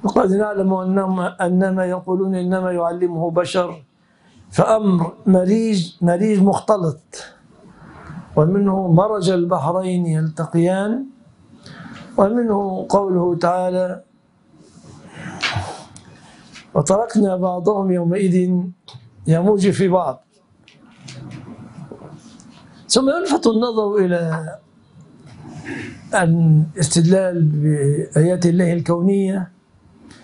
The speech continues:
وهذه عبادة قل فاعلوها.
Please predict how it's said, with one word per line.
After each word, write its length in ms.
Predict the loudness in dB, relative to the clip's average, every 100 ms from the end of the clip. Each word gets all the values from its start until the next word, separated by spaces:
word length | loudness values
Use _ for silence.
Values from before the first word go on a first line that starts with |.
| -20 -20 -20 -10 0
وهذه 300 | 2 4 2
عبادة 720 | 2 0 0 0 0 0 0 0
قل 280 | 0 2 0
فاعلوها. 720 | -2 -2 0 0 0 -4